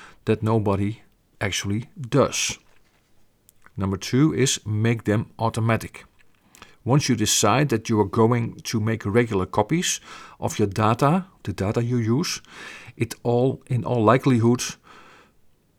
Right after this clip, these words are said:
going to get, you are in all likelihood are going likely to get bored of doing it and slip up on your rigorous,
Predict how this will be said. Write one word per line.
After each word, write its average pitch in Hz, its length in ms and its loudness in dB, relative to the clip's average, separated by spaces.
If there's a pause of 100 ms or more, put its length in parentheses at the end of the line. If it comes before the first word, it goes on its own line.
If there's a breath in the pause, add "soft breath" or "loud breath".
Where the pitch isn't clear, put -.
(180)
going 123 340 4
to 110 440 2 (140)
get, 113 280 0 (640)
you 131 340 2
are 107 300 0 (320)
in 120 120 -4
all 104 180 0
likelihood 107 520 0 (720)
are 104 80 -2
going 110 380 -2 (160)
likely 104 400 -2
to - 100 -6
get 92 240 -4
bored 120 480 4 (280)
of 98 180 -4
doing 143 300 8
it 127 260 2 (420 loud breath)
and 117 380 -2
slip - 480 0 (800 loud breath)
up 117 260 -2 (160)
on 107 380 2
your 98 380 2
rigorous, 104 720 2